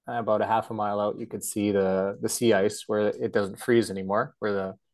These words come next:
the water coming out of Churchill, the fresh water is mixing with the salt water. So it's all open water there. And the polar bears just hang out there all day, fishing and hunting. And then they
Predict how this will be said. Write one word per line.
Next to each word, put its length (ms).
the 80
water 260
coming 320
out 140
of 120
Churchill, 460
the 60
fresh 300
water 200
is 100
mixing 320
with 140
the 60
salt 260
water. 360
So 200
it's 120
all 200
open 240
water 260
there. 320
And 100
the 60
polar 240
bears 200
just 140
hang 180
out 280
there 420
all 220
day, 400
fishing 380
and 100
hunting. 480
And 160
then 200
they 360